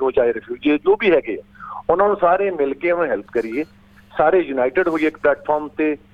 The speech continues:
ਅੱਗੇ ਉਹਨਾਂ ਨੂੰ ਨਵੀਂ ਸੇਧ ਦਈਏ, ਅੱਗੇ ਨੈ-, ਨੈਕਸਟ ਜਨਰੇਸ਼ਨ ਆਪਣੀ ਵਾਈਟ ਕਾਲਰ ਜੌਬ 'ਚ ਜਾ ਸਕੇ, ਜਿਵੇਂ ਇੰਗਲੈਂਡ, ਆਪਾਂ ਕੈਨੇਡਾ ਦੇਖੋ ਤੁਸੀਂ, ਜੋ ਚੀਜ਼ਾਂ ਉੱਥੇ ਹੋ ਰਹੀਆਂ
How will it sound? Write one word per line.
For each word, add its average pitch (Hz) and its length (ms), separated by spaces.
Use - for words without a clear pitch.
ਅੱਗੇ 160 240
ਉਹਨਾਂ 170 160
ਨੂੰ 151 100
ਨਵੀਂ 160 200
ਸੇਧ 156 240
ਦਈਏ, 147 340
ਅੱਗੇ - 140
ਨੈ-, 131 180
ਨੈਕਸਟ 147 240
ਜਨਰੇਸ਼ਨ 139 540
ਆਪਣੀ 143 380
ਵਾਈਟ 160 260
ਕਾਲਰ 170 280
ਜੌਬ 143 200
'ਚ - 100
ਜਾ 131 160
ਸਕੇ, 131 400
ਜਿਵੇਂ 147 220
ਇੰਗਲੈਂਡ, 139 520
ਆਪਾਂ 127 200
ਕੈਨੇਡਾ 135 420
ਦੇਖੋ 127 240
ਤੁਸੀਂ, 127 300
ਜੋ 180 100
ਚੀਜ਼ਾਂ 185 200
ਉੱਥੇ 190 160
ਹੋ 165 200
ਰਹੀਆਂ 151 240